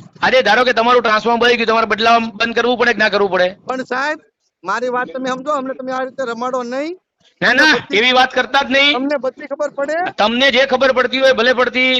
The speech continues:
Speaker 1: હું એમ કહું છું કે આજે તમારું ટ્રાન્સફોર્મર બળી ગયું તો બદલાવ માટે
Speaker 2: સાહેબ,
Speaker 1: ફીડર
Speaker 2: મારો
Speaker 1: બંધ કરવો
Speaker 2: ફોન
Speaker 1: પડે કે નહીં?
Speaker 2: રેકોર્ડિંગ થાય છે, વાયરલ
Speaker 1: હા, ભલે ને
Speaker 2: થાય.
Speaker 1: થતું તો એમાં કાંઈ વાંધો નહીં, તમે સમજી જાઓ તો સારું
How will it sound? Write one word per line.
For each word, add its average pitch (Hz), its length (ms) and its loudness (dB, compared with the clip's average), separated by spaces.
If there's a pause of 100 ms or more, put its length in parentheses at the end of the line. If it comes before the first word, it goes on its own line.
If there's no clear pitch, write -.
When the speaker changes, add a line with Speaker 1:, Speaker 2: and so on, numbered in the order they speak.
(440)
Speaker 1:
હું 202 140 0
એમ 254 160 2
કહું 254 240 2
છું 254 180 0
કે 240 80 0
આજે 226 200 2
તમારું 247 300 2
ટ્રાન્સફોર્મર 240 380 -2
બળી 247 220 2
ગયું 240 140 -2
તો 208 60 -6
બદલાવ 233 280 2
માટે 247 140 2
Speaker 2:
સાહેબ, 277 120 -4
Speaker 1:
ફીડર 247 160 2
Speaker 2:
મારો 240 100 2
Speaker 1:
બંધ 240 160 0
કરવો 254 140 4
Speaker 2:
ફોન 254 80 2
Speaker 1:
પડે 254 100 2
કે 233 60 -4
નહીં? 240 220 0
Speaker 2:
રેકોર્ડિંગ 285 300 -6
થાય 330 200 -4
છે, 269 100 -6
વાયરલ 254 160 -2
Speaker 1:
હા, 202 60 4
ભલે 190 260 2
ને 330 60 -2
Speaker 2:
થાય. 311 120 2
Speaker 1:
થતું 311 320 0 (220)
તો 202 80 0
એમાં 208 300 2
કાંઈ 220 200 2
વાંધો 262 200 2
નહીં, 262 80 -2
તમે 247 180 0
સમજી 240 320 0
જાઓ 254 160 4
તો 254 140 0
સારું 269 340 2